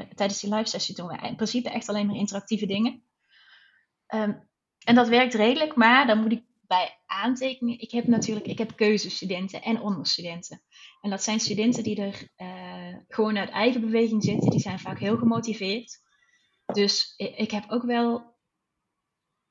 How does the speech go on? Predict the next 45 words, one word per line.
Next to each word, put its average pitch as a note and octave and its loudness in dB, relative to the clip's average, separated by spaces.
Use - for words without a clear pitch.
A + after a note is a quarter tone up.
een, - 2
een A3 2
bepaalde A3+ 8
luxe A3+ 4
als G3+ 0
het G#3+ -2
gaat G#3 0
om, G3+ 0
eh, G3+ -6
eh, G3 -6
de G#3 0
studenten A3 0
die F3+ -10
ik - -16
in F#3 -12
mijn F#3+ -12
groepen F#3+ -14
heb. F#3+ -12
Ik - -8
kan A3+ 4
me A3 2
voorstellen A3+ -2
dat G#3 -8
als G3+ -6
er G3+ -8
docenten A3+ 0
zijn G3 -6
die, G3 -8
eh, F#3 -4
vakken A#3+ 4
geven, F#3+ -4
die G3+ -8
gewoon G3+ -2
echt A#3+ -2
verplicht B3+ -2
zijn G#3+ 0
voor G3 -4
studenten, F#3 -8
die G3+ -4
een F#3+ -6
bepaalde G3 -2
basis A3 2
leggen F#3 -2
waar F#3+ -6
studenten G3 -4